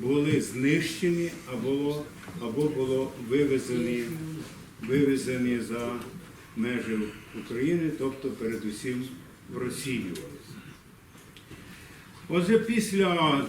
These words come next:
дев'яносто другого, після вісімдесят дев'ятого року перебування в С Ш А я повернувся в Україну. Ну, і так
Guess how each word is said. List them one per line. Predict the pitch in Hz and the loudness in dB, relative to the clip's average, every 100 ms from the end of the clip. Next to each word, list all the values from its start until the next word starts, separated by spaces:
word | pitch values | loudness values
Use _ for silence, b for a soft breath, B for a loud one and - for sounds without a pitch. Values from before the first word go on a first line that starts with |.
| 165 | -2
дев'яносто | 165 170 202 208 - | 2 4 4 4 2
другого, | 151 165 202 165 156 143 | 0 4 6 6 6 4
після | 185 175 170 165 | 4 2 2 0
вісімдесят | 160 165 170 156 202 165 | 2 0 2 2 2 2
дев'ятого | 156 156 - 139 180 | 2 2 2 4 4
року | 208 196 180 185 180 165 151 B B B 165 151 | 4 2 2 2 2 0 -6 B B B -2 2
перебування | 151 143 165 170 151 | 2 2 2 4 2
в | 139 | 2
С | - | 0
Ш | 180 | 0
А | |
я | 180 170 | 2 2
повернувся | - 151 139 143 156 139 147 | 2 2 4 4 4 2 2
в | 127 120 | 0 0
Україну. | - 131 147 190 180 160 139 | 0 0 4 4 4 2 2
Ну, | 156 185 | 0 -2
і | |
так | - 165 156 | -2 -2 -2